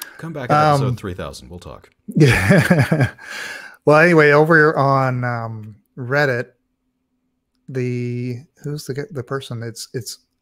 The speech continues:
Speaker 2: Intrepid Interview six got a tattoo. "Stay hungry, stay foolish. Stephen Jobs," with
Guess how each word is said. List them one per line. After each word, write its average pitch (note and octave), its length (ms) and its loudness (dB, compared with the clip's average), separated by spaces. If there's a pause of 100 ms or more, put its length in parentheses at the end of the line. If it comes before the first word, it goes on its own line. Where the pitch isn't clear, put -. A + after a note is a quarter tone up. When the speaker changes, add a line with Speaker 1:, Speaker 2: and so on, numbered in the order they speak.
Speaker 2:
Intrepid C#3 600 -6
Interview B2 640 -8
six - 720 -10 (1000)
got A#2 180 -6
a G#2+ 80 -8
tattoo. G#2+ 720 -12 (1040)
"Stay E3 300 0
hungry, D3 320 2
stay C#3+ 200 2
foolish. C3+ 540 -2 (220)
Stephen C#3+ 360 -8
Jobs," B2 680 -4 (840)
with C3+ 360 -6